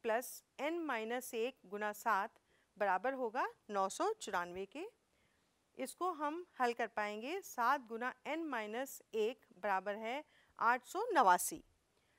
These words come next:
एन माइनस एक बराबर है आठ सौ नवासी बटा सात, जिसको हम हल करके प्राप्त करते हैं एक सौ सत्ताईस।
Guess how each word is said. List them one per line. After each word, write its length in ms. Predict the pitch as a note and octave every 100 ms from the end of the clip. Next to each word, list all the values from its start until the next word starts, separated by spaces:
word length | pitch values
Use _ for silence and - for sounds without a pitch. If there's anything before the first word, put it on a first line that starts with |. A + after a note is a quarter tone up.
| _ _
एन 200 | C#4 F4 F4+
माइनस 540 | C4+ A3+ B3+ D#4 - -
एक 300 | A3+ B3+ - _
बराबर 420 | F#3 G3+ G3 B3+ C#4
है 240 | C4 C4 -
आठ 200 | G#3 A#3+
सौ 120 | - D#4+
नवासी 520 | A#3+ G3 F#3+ - D4+
बटा 320 | G3+ G3 D4+ A#4+ _ _ -
सात, 400 | - A#3+ B2 - - - _ _ A3
जिसको 260 | G#3+ -
हम 220 | B3 C4 B3
हल 200 | C#4+ E4+
करके 340 | D4+ A3+ B3+
प्राप्त 300 | B3 G#3 F#3
करते 280 | - F#3+ A3+
हैं 120 | D4+ -
एक 200 | G#3 G3+
सौ 120 | - G#4+ C5 -
सत्ताईस। 680 | B3 - E3+ - - -